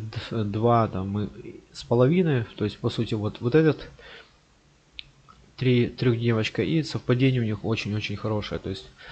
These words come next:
в один и тот же диапазон. Э, уровни поддержки, которые мы отмечали на прошлом Wall Street Online, кому интересно, э, проверить, были ли такие уровни на прошлом Wall Street Online и позапрошлом, э, ссылка будет в описании видео, кликните, в-, в-,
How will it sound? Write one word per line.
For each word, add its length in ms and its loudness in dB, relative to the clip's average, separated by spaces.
в 40 0
один 200 2
и 20 -2
тот 100 2
же 80 0
диапазон. 520 -2
Э, 360 -6
уровни 340 4
поддержки, 460 2
которые 260 0
мы 80 2
отмечали 420 0
на 120 2
прошлом 360 -2
Wall 40 0
Street 240 -6
Online, 380 2
кому 240 2
интересно, 600 0
э, 520 -2
проверить, 600 4
были 340 4
ли 200 2
такие 320 -2
уровни 380 0
на 140 -2
прошлом 340 -2
Wall 100 0
Street 140 0
Online 260 0
и 40 -2
позапрошлом, 680 0
э, 440 0
ссылка 300 0
будет 220 -2
в 40 -6
описании 440 -2
видео, 340 0
кликните, 560 -2
в-, 300 -10
в-, 320 -4